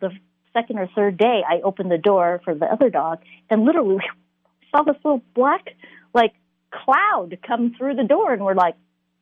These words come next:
"Okay, that was weird. I've never seen anything like that with any of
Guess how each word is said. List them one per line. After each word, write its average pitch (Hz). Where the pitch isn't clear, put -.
"Okay, 170
that 151
was 165
weird. 123
I've 170
never 156
seen 156
anything 151
like 147
that 143
with 156
any 196
of 165